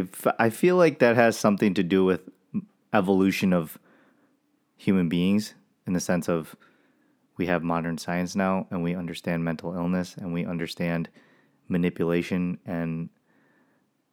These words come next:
I don't know. That, uh, that's a valid question. That's a good question. But I just feel like comparing David Koresh and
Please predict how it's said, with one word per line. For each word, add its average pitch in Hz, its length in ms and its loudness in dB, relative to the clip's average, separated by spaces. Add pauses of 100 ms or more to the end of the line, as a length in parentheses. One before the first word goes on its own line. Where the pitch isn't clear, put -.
(140)
I 127 60 4
don't 147 120 6
know. 113 240 4 (420)
That, 165 320 6
uh, 123 180 4
that's 156 220 6
a 220 60 8
valid 113 460 6
question. 104 380 4
That's 95 180 0
a 107 60 2
good 107 260 2
question. - 640 -2 (420)
But 110 80 6
I 113 80 8
just 110 240 2
feel 113 280 6
like 98 340 4 (840)
comparing 104 680 4 (240)
David 95 400 2
Koresh 90 580 0 (120)
and 90 320 0